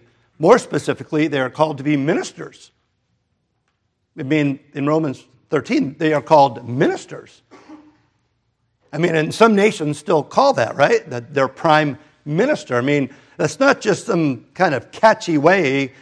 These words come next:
of saying president. They are to be Christ's ministers in that capacity. But the Roman Caesars were not going to be Christ's ministers. They were not going to be public servants. They engaged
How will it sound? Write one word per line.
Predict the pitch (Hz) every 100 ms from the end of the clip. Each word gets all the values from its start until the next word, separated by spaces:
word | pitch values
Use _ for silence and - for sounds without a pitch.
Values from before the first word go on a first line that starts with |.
| -
of | 143
saying | 185 165 139
president. | 120 - 202 214 117 131 - _ _ _
They | - 185
are | 190 175
to |
be | 165 185 175 175 - -
Christ's | - 180 165 151 - _ _
ministers | 131 131 208 320 - - 123 120 - _ _ -
in | 139 143
that | 131 131 - _ _
capacity. | - - 170 170 - 123 107 - _ _
But | 185
the | 190
Roman | 185 262 277 214 190 -
Caesars | - 240 214 185 180 180 - _ -
were | 185
not | 196 254 330
going | 208 156
to | 139
be | 147
Christ's | 143 - 147 127 - -
ministers. | 123 147 143 127 - 135 160 - -
They | 185
were | 185
not | 196 277
going | - 208 165
to | 156
be | 170 151 - _ _
public | - 175 156 151 -
servants. | - - 139 147 170 - - _ _ _ _ _ _ _ -
They | 220 233
engaged | 196 170 233 220 190 208 185 - -